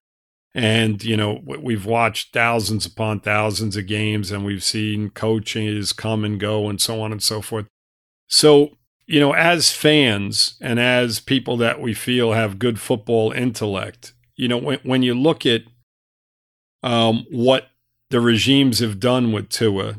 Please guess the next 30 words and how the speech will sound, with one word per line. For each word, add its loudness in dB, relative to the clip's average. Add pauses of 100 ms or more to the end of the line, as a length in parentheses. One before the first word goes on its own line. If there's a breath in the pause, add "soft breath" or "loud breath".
you -4
know, 0
what 0 (180)
Flores 2
did -2
when, -6
when -6
he -2
was -2
here -2
with -6
Tua -2
and 0
the 2
coordinators -4
that -6
we -6
had, -6 (360)
you 2
know, 4
you 0
have 0
to 0 (220)
assume 4
that 2
they 4
know 4
what 2
they're 0
doing. -2